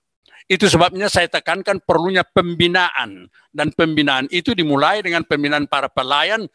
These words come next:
atau ikut seperti, eh, Monsinyur katakan juga para pastor, supaya iman itu matang, terus bertumbuh. Tidak ada taraf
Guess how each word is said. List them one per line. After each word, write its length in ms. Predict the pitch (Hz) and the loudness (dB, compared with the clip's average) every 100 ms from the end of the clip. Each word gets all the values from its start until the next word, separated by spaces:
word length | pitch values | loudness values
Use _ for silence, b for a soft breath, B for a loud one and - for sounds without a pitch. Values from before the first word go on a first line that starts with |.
| _ | _
atau 320 | 127 127 131 151 | -4 0 0 0
ikut 240 | 147 170 | -2 -2
seperti, 420 | - 135 127 143 131 | -2 -4 -2 -4 -6
eh, 500 | _ - 135 120 113 - | _ -6 -2 -2 -4 -6
Monsinyur 460 | 135 120 139 143 | -6 -4 -2 -2
katakan 400 | - 127 143 156 143 | 0 -2 -2 -2 -2
juga 180 | 143 117 b - | -2 -2 b -4
para 180 | 127 127 | -2 -2
pastor, 560 | 160 156 - 233 233 B B 226 | -2 -4 0 0 0 B B -8
supaya 480 | - 208 226 226 208 - | 0 2 4 2 0 0
iman 400 | 196 196 208 196 - | 0 2 2 0 -4
itu 480 | 254 - 294 285 226 _ _ _ _ | -4 -2 0 0 -4 _ _ _ _
matang, 880 | 160 208 233 - 208 175 143 107 95 _ _ - | 2 4 4 4 -2 -2 -10 -16 -20 _ _ 2
terus 420 | 196 269 - - | 6 6 2 0
bertumbuh. 720 | 175 180 - 196 175 143 127 - _ _ _ _ b b b b | 2 2 0 -2 0 0 -2 -4 _ _ _ _ b b b b
Tidak 280 | 196 180 180 | -4 -2 0
ada 540 | 214 240 233 202 143 - _ _ _ _ | 2 2 4 2 0 -8 _ _ _ _
taraf 320 | 185 190 190 | 0 2 0